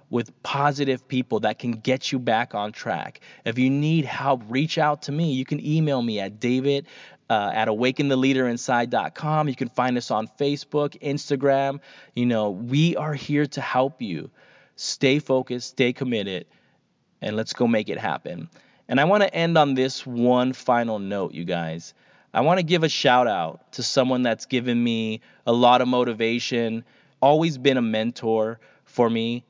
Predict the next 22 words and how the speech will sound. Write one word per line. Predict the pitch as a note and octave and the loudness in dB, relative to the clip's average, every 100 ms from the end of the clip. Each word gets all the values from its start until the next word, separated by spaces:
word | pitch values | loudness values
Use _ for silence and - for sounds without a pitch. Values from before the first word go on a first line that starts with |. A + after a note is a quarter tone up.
| - | -4
and | A2+ | 2
maybe | A#2+ B2+ | 4 4
he | B2+ | 2
doesn't | B2 A#2 A2+ | 0 0 -2
know | A2 G#2+ | 0 2
that, | A2 A2 | 2 0
but | G#2+ | 0
I've | G#2+ A2+ | 0 2
always | A2+ A2+ G2+ | 2 0 -4
looked | A2 - | -6 -4
at | G#2+ | -6
him | G2+ | -4
that | G2 D2 | -4 -4
way. | F#2+ G2 G2+ - - - _ - | -4 -4 -6 -12 -20 -20 _ -6
And | A#2+ | 2
I | B2+ | 4
wanna | D#3 E3+ | 4 0
give | C3+ C#3+ C3+ | 2 4 4
a | |
big | B2 A2+ - C#3 C3 | 0 -4 2 2 2
shout | B2 - B2+ A#2 | -4 0 2 2
out | A2+ G2 E2 | 0 -2 -4